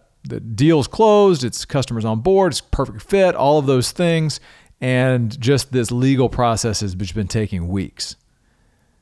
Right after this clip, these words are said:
Uh, this particular client's in a very litigious industry, and so they're super hypersensitive to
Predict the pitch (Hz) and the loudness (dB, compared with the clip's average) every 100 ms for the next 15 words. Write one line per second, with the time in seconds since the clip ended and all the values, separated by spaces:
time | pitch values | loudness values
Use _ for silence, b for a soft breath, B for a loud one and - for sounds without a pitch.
0 | _ - 80 104 - - 135 123 104 123 | _ -14 -10 -10 -10 -6 -4 -2 -2 -2
1 | 117 110 104 98 92 127 139 135 117 107 | 0 -2 -2 -2 0 2 2 2 -2 -4
2 | - 127 110 120 110 - - - 113 107 | -2 -2 0 -2 0 -4 -6 -4 -2 -2
3 | 101 - 107 101 98 101 107 98 92 - | -4 -4 -2 -2 -4 -6 -4 -4 -6 -6
4 | - 143 127 117 113 110 _ _ _ _ | -4 -4 -2 -2 -2 -4 _ _ _ _
5 | _ _ _ - - 113 123 117 - 123 | _ _ _ -18 -6 -2 -2 -2 0 -2
6 | 113 113 107 104 - 107 101 98 | 0 0 0 -2 -2 -2 0 0